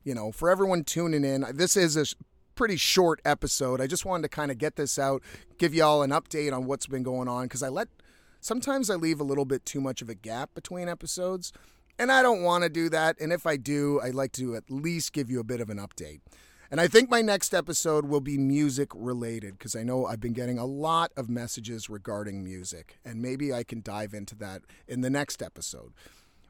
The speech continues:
But until then, thank you all so much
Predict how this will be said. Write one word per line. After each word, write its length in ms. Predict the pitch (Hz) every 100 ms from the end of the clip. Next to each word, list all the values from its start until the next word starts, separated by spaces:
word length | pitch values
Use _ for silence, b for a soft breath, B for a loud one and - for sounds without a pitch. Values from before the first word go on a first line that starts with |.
| 117
But 200 | 180 208 214
until 640 | 220 170 - 240 247 254
then, 520 | 180 208 190 185 180 - _ _ _ _ _ _
thank 380 | - 214 233 -
you 160 | 196 170
all 340 | 160 156 143 _
so 480 | - - 220 214 180
much 480 | 139 123 - -